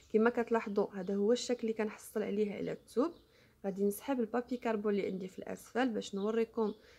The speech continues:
آه، الجهات بجوج مع بعض كيفاش كيكونوا. اذا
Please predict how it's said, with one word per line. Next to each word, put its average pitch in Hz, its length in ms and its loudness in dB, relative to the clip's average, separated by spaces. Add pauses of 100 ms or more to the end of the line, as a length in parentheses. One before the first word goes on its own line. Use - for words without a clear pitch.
(200)
آه، 196 120 -2
الجهات 240 520 0
بجوج 208 380 0
مع 208 220 0
بعض 208 300 -2
كيفاش 233 560 -4 (220)
كيكونوا. 196 580 -2 (600)
اذا 180 220 0